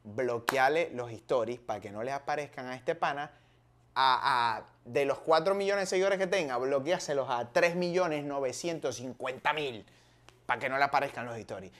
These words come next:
Eso se llama más o menos un shadow ban. Te esconden.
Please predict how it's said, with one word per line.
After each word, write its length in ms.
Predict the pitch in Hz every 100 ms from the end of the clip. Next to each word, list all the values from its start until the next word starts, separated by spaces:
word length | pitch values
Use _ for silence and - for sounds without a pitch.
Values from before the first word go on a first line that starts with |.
| - -
Eso 260 | 120 143
se 140 | 139 156
llama 200 | 151 147
más 160 | 131
o 40 | 135
menos 220 | 139 143
un 60 |
shadow 400 | 123 131 120 117
ban. 380 | 113 113 95 92 -
Te 80 |
esconden. 680 | 107 - 123 123 113 92 85